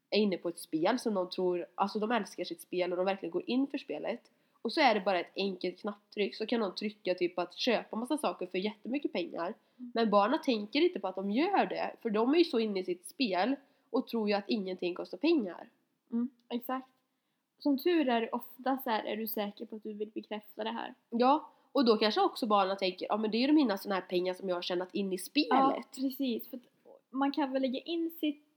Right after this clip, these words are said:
Speaker 2: eh, kreditkort eller kontokort på
Speaker 1: Ja, det kan man göra. Men
Speaker 2: Ja.
Speaker 1: oftast så har man ju inte det på barnens, eh, alltså, Apple I D eller Google Play-konto eller vad det heter.
Speaker 2: Nej,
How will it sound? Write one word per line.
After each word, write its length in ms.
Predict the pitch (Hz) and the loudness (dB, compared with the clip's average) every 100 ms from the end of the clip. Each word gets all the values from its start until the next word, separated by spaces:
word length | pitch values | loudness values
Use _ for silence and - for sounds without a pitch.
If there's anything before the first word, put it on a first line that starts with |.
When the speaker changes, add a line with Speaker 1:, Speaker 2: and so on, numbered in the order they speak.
| _ | _
Speaker 2:
eh, 140 | 254 | -8
kreditkort 600 | 247 247 233 240 _ 254 247 | -8 -8 -6 -8 _ -8 -4
eller 140 | 247 | -4
kontokort 680 | 247 233 233 233 233 233 _ | -4 -6 -6 -10 -10 -10 _
på 280 | 226 220 - - _ _ _ _ _ _ | -8 -6 -10 -14 _ _ _ _ _ _
Speaker 1:
Ja, 360 | 214 240 294 - _ _ | 2 4 4 0 _ _
det 80 | - | -2
kan 140 | 262 277 | 2 4
man 100 | 269 | 4
göra. 200 | 185 180 | 4 2
Men 140 | 226 | 2
Speaker 2:
Ja. 100 | 226 | 4
Speaker 1:
oftast 380 | 262 - 233 - | 4 4 0 2
så 60 | 247 | 2
har 240 | 220 196 | 4 4
man 140 | 208 | 4
ju 60 | 240 | 0
inte 120 | 214 | 0
det 140 | 180 170 | -2 -2
på 120 | 196 | -2
barnens, 800 | 185 185 196 214 214 220 214 - | 2 4 4 2 0 -2 -2 0
eh, 200 | 202 202 - _ _ _ | 0 0 -8 _ _ _
alltså, 420 | 196 202 185 170 - | -6 -2 -2 -4 -4
Apple 440 | 208 - - 170 | -8 -8 -8 -4
I 40 | 170 | -2
D 320 | 185 180 175 | -2 -4 -4
eller 520 | 175 175 170 170 170 | -2 -4 -4 -6 -8
Google 300 | 180 190 180 180 | -6 -6 -6 -6
Play-konto 640 | 190 175 - 170 175 175 | -4 -4 -6 -10 -10 -8
eller 100 | 175 | -8
vad 80 | 175 | -6
det 40 | 175 | -6
heter. 180 | - | -4
Speaker 2:
Nej, 240 | 254 240 | -4 -4